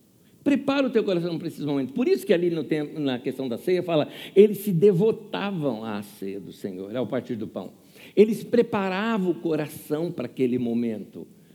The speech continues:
É, é, assim, e-, eu gostaria de um dia repartir com você o preparo que a gente faz aqui. Eu sei que os músicos fazem isso, muitos irmãos que fazem isso,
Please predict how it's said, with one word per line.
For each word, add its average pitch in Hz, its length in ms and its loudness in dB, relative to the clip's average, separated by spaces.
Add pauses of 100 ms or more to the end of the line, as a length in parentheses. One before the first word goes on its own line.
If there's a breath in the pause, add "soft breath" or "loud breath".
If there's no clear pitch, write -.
(320 soft breath)
É, 147 480 0 (260)
é, - 240 -10
assim, - 560 -4 (520)
e-, 233 200 -2
eu 285 120 4
gostaria 247 640 2
de 196 120 2
um 208 100 0
dia 202 180 2
repartir 233 500 0
com 196 180 0
você 170 400 2
o 254 200 2
preparo 277 600 0
que 285 100 -4
a 254 80 0
gente 330 520 0
faz 202 420 -4
aqui. 185 300 2
Eu 190 120 4
sei - 200 -4
que - 80 -6
os 156 160 -4
músicos 175 400 0
fazem 143 360 0
isso, 160 160 -2
muitos 185 300 -2
irmãos 147 320 -2
que - 80 -8
fazem 139 340 -4
isso, 180 220 -4